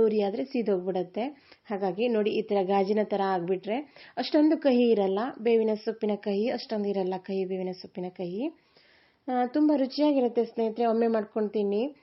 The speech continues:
ರುಚಿ ಹೇಗಿತ್ತು ಅನ್ನೋದನ್ನ ಕಾಮೆಂಟ್ ಮೂಲಕ ತಿಳಿಸಿ. ಹಾಗೆ ಸ್ನೇಹಿತರೆ, ನೀವೇನಾದ್ರೂ ನನ್ನ ಚಾನಲ್ಗೆ ಹೊಸಬರಾದ್ರೆ ಪ್ಲೀಸ್ ಸಬ್ಸ್ಕ್ರೈಬ್ ಆಗಿ.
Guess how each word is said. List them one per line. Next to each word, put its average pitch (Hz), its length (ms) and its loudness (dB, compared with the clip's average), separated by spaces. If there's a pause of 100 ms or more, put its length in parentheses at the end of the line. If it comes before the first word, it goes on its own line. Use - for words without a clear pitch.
(360)
ರುಚಿ 262 240 0
ಹೇಗಿತ್ತು 262 420 4
ಅನ್ನೋದನ್ನ 240 420 4
ಕಾಮೆಂಟ್ 233 420 0
ಮೂಲಕ 208 280 -2
ತಿಳಿಸಿ. 196 380 -4
ಹಾಗೆ 262 280 -4
ಸ್ನೇಹಿತರೆ, 269 360 0
ನೀವೇನಾದ್ರೂ 262 480 2
ನನ್ನ 247 220 2
ಚಾನಲ್ಗೆ 220 420 -2
ಹೊಸಬರಾದ್ರೆ 208 480 -2
ಪ್ಲೀಸ್ 226 320 -4
ಸಬ್ಸ್ಕ್ರೈಬ್ 196 480 -4
ಆಗಿ. 196 240 -4